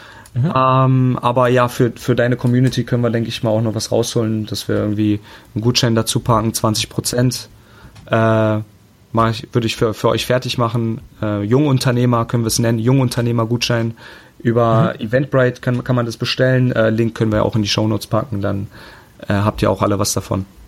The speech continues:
Speaker 1: Okay, äh, sehr großes Dankeschön, dass du hier zwanzig Prozent nochmal drauf gibst. Dann sind wir bei ungefähr achtzig Euro für ein Ticket mit einem Film, den du sonst erstmal nicht sehen wirst,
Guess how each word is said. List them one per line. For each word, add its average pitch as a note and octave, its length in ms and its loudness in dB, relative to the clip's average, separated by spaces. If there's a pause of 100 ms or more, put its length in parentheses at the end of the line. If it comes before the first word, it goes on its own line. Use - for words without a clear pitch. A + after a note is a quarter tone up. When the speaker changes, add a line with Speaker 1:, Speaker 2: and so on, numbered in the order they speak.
(560)
Speaker 1:
Okay, A2+ 340 0
äh, A2 240 0
sehr A#2 180 0
großes A#2+ 360 -2
Dankeschön, C3+ 500 0
dass A#2 160 0
du A#2+ 100 2
hier A#2 240 2
zwanzig A#2 380 -2
Prozent C3+ 400 0
nochmal A#2 260 2
drauf G#2+ 220 2
gibst. C3+ 340 -2 (480)
Dann A#2 220 2
sind B2 180 4
wir B2 100 4
bei A#2 140 2
ungefähr C#3+ 460 0
achtzig - 380 -6
Euro B2+ 420 0
für - 160 -2
ein A2+ 140 2
Ticket C3 400 -2
mit A2 280 -2 (100)
einem A2 360 -2 (440)
Film, D#3 440 0
den A2 140 0
du A2 60 0
sonst A2+ 440 -4
erstmal A2 300 0
nicht A2 140 0
sehen B2+ 220 2
wirst, D#3+ 300 -2